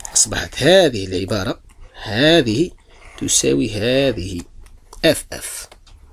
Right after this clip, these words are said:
بهذه البساطة مطلقة. لكن الآن بما أن أعطانا هذا السؤال، يعني يوجد كأنما لعبارة اف عبارتان، يعني عبارات، عبارتان متساويتان. لاحظوا هنا يمكن أن نستغل الآن في الأسئلة الم-، التي تأتي بعد،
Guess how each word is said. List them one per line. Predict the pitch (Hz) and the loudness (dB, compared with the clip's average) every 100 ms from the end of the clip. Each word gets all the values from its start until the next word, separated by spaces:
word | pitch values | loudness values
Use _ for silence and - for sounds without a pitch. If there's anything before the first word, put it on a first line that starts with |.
| - | 0
بهذه | 196 170 120 | 2 2 0
البساطة | 95 - - - | -4 -2 -2 -2
مطلقة. | 82 - - - - - - - - | -14 -14 -20 -20 -18 -16 -16 -16 2
لكن | 196 285 - 202 | 6 6 6 4
الآن | - 170 123 | 4 4 4
بما | 143 220 208 | 6 4 6
أن | 190 | 4
أعطانا | 143 156 143 | 4 4 4
هذا | 127 208 156 | 6 4 4
السؤال، | - - - - - 113 | 0 -2 -10 -14 -12 0
يعني | 120 165 - - - - 131 | 8 8 8 -2 -20 -4 2
يوجد | 151 175 | 4 4
كأنما | - 165 185 185 | 4 6 8 8
لعبارة | 170 147 160 170 147 | 6 4 6 6 6
اف | 214 - - | 4 2 -4
عبارتان، | 123 131 156 147 170 104 - 131 | -2 4 6 6 4 0 -4 0
يعني | 131 | 2
عبارات، | 135 170 170 175 - | 6 6 6 4 0
عبارتان | - 147 160 175 214 | 2 4 4 4 6
متساويتان. | 208 170 147 - 139 113 117 | 6 6 4 2 2 0 2
لاحظوا | 127 151 120 104 - - - - - | 4 4 4 -2 -6 -16 -14 -6 6
هنا | 277 277 | 8 8
يمكن | 254 233 208 | 8 6 6
أن | 208 | 6
نستغل | - 196 208 226 | 4 2 4 2
الآن | - 208 170 | 6 6 6
في | - | 4
الأسئلة | 160 120 160 160 | 2 4 6 6
الم-، | 147 | 6
التي | 135 127 127 - 120 | 4 4 2 2 0
تأتي | 131 - 147 | 0 0 4
بعد، | 202 | 4